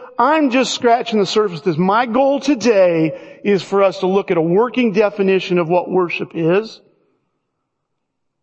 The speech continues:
And if we're not worshiping, to choose to start worshiping.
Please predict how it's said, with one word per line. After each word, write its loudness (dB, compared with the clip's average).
And 0
if -2
we're 0
not 0
worshiping, -2
to -2
choose -2
to -8
start -4
worshiping. -12